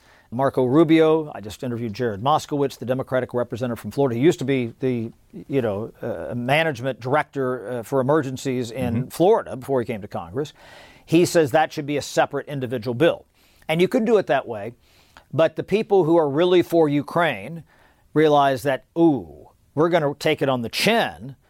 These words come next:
Speaker 1: because there's only so many trains leaving the station. We haven't gotten the Ukraine money loaded onto that train. So that's the problem. And that's why you could do a supplemental bill just for Ukraine.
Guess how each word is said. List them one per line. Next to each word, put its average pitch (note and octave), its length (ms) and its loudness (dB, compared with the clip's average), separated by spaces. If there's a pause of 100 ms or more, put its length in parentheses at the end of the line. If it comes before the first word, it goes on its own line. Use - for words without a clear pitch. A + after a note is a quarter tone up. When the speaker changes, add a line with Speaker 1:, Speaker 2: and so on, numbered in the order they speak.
(160)
Speaker 1:
because C#3+ 560 0
there's D3 200 -2
only D#3+ 240 0
so D#3 180 0
many C#3 160 -4
trains C#3 360 -4
leaving C3+ 260 0
the A#2+ 60 -4
station. E3 380 0
We D#3 140 2
haven't D3+ 220 0
gotten C#3+ 220 2
the C3 60 -4
Ukraine D#3 440 -2
money D3 340 0
loaded C#3+ 400 2
onto C3 220 -2
that A#2 200 -4
train. G#3 360 -2 (720)
So E3+ 340 4
that's E3 280 0
the - 100 -10
problem. - 420 -6 (400)
And C#3+ 200 0
that's D#3 240 0
why D3+ 220 4
you C#3+ 240 -4
could F3 320 2
do E3 220 2
a D3 100 0
supplemental C#3+ 640 -2
bill B2 280 -2
just B2+ 480 0
for D3 180 -4
Ukraine. A#2+ 680 -10